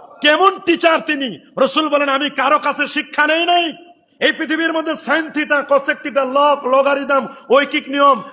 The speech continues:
কারো কাছে আমি কিচ্ছু শিখি নাই। আমার শিক্ষক হচ্ছেন আমার আল্লাহ।"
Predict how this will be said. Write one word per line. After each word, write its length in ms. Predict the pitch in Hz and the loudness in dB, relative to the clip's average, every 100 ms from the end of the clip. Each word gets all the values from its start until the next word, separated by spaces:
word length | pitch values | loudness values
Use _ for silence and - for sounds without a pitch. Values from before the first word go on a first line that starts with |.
| - | -2
কারো 240 | 311 381 | 2 2
কাছে 300 | 349 359 - | 4 2 4
আমি 140 | 320 302 | 0 -2
কিচ্ছু 320 | 330 330 302 | -6 -4 -4
শিখি 240 | - 302 | -2 -2
নাই। 220 | 285 254 175 - - | 0 0 -4 -10 -2
আমার 300 | 285 381 392 | 2 2 2
শিক্ষক 480 | - 339 - 330 | 0 -2 0 2
হচ্ছেন 300 | 302 294 277 | 2 2 2
আমার 220 | 269 262 247 | 2 4 2
আল্লাহ।" 640 | 226 247 302 196 - | 4 4 6 4 0